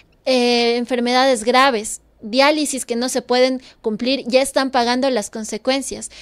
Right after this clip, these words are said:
En estos dos últimos meses, ah, han existido mil pacientes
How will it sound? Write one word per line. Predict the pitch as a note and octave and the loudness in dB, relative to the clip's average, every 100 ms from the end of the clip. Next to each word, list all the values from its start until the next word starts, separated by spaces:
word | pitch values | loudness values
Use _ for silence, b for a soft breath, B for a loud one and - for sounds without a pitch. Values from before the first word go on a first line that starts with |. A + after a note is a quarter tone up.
| B | B
En | - B3+ | -6 -2
estos | D4 D4+ C#4+ | -2 -2 0
dos | C#4+ D#4 | 0 0
últimos | E4 - D4+ C4 A3 | -2 -2 -2 0 -2
meses, | A#3+ B3+ C#4 C#4 B B B | -2 -2 -2 -4 B B B
ah, | A#3 A#3+ A#3+ A#3 - | 2 4 4 0 -2
han | B3+ | -4
existido | B3+ - A#3+ C4+ C4 | -4 -6 -4 0 0
mil | C4 C#4+ F#4+ E4 | 0 0 0 0
pacientes | A#3+ A3+ - B3 A#3 B3 | 0 -2 -4 -4 -4 -6